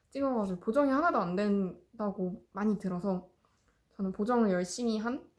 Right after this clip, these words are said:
걸로 이렇게 사진도 여러 장 준비해서 갑니다.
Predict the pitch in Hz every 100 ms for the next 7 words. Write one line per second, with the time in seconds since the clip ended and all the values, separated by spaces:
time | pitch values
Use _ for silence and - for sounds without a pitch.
0 | _ _ _ _ _ _ _ - 190 185
1 | 302 - _ _ _ - 185 - 175 -
2 | _ _ _ _ _ - 226 214 190 180
3 | 170 180 180 180 180 190 208 202 175 -
4 | -